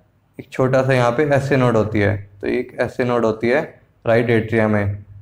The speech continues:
और ये एवी node होती है, वो भी होती है right एट्रिया में, वो होती है base के right एट्रिया में। उसके बाद यहाँ पे निकलेगा उसका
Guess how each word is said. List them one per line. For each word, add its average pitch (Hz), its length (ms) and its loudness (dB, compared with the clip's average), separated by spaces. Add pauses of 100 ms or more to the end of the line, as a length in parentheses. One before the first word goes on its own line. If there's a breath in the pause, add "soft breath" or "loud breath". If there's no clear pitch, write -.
(180)
और 120 200 0
ये 131 200 2
एवी 131 180 4
node 127 220 2
होती 117 260 0
है, 156 340 0
वो 120 120 2
भी 127 100 2
होती 123 180 0
है 151 60 2
right 120 220 2
एट्रिया 110 380 0
में, 104 140 -2
वो 110 120 0
होती 117 200 -2
है 127 80 -12
base 120 280 0
के 117 280 -2
right 113 280 -2
एट्रिया 113 400 0
में। 101 280 -6 (260)
उसके - 220 -6
बाद 123 240 2
यहाँ 117 240 2
पे 127 140 -2
निकलेगा 120 400 0
उसका 147 460 -2